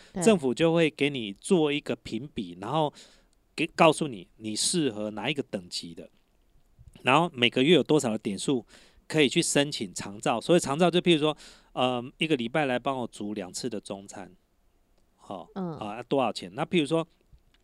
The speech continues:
Speaker 2: 正常的原价，假设说煮一顿中餐，假设说是三百五十块钱，那因为你符合长照，所以政府给你补助之后，你只要付五十块钱，剩下的是政府出钱。
Speaker 1: 嗯。
Speaker 2: 哦，这个叫做长照。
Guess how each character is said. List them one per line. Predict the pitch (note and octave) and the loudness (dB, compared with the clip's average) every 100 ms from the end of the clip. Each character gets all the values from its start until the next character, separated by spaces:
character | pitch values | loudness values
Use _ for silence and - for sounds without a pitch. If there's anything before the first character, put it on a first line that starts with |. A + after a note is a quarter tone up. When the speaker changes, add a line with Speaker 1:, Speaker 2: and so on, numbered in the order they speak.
| _ _ _ _ - - - _ | _ _ _ _ -20 -20 -20 _
Speaker 2:
正 | - G3+ D3 | 4 4 4
常 | A2+ A2 | -4 -4
的 | B2+ | -2
原 | A#2+ A#2 | -2 -2
价， | - D3+ A2+ | 0 0 0
假 | G2+ | -6
设 | B2+ | -6
说 | - B2 | -4 -4
煮 | - G#2+ A#2+ | -4 -6 -4
一 | |
顿 | D3+ E3+ C#3 | -4 -4 -4
中 | B2 A#2+ | -4 -4
餐， | A2+ A#2+ | -4 -8
假 | G2+ | -8
设 | F2+ A#2+ | -8 -8
说 | A2+ | -6
是 | G#2+ | -6
三 | A#2 A#2 G#2+ | -6 -6 -8
百 | G#2 | -8
五 | F2+ | -8
十 | E2 - | -10 -12
块 | - A2 | -6 -6
钱， | - D2+ _ _ - - - | -6 -16 _ _ -20 -20 2
那 | F3 | 6
因 | G#3+ | 6
为 | |
你 | F#3+ F3 | 6 4
符 | - - B2 B2 | 2 -8 0 0
合 | B2+ B2+ C3 - | 2 2 0 -4
长 | - A2+ | -8 -4
照， | - C3 G#2+ _ _ _ - | 0 0 -2 _ _ _ 0
所 | E3 | 4
以 | |
政 | D#3+ G#3 F3 | 6 6 4
府 | A#2+ | 0
给 | A2 | -2
你 | B2+ | -2
补 | A#2 G#2 F#2 | -4 -6 -4
助 | C#3 A#2+ | -2 -2
之 | - A2+ | -2 -4
后， | B2 | -4
你 | G2+ | -8
只 | G#2 | -8
要 | G2+ A2 | -6 -8
付 | - C3+ G#2 - - | -6 -4 -4 -8 -16
五 | - | -10
十 | - | -10
块 | - C3 | -8 -8
钱， | A2+ - _ _ | -8 -12 _ _
剩 | - C3+ | -8 -6
下 | B2 A2+ | -6 -8
的 | |
是 | G2 | -8
政 | - A#2+ | -6 -6
府 | - | -8
出 | - - | -14 -12
钱。 | - - - _ _ _ - | -12 -12 -16 _ _ _ -10
Speaker 1:
嗯。 | G3+ F3 C#3+ - | -8 -8 -12 -12
Speaker 2:
哦， | A#2 | -4
这 | F3 | 0
个 | E3+ | 2
叫 | D#3+ | 4
做 | D#3 | 2
长 | - G#2 G2 | -2 -8 -12
照。 | A2+ B2+ G2 | -2 -2 -2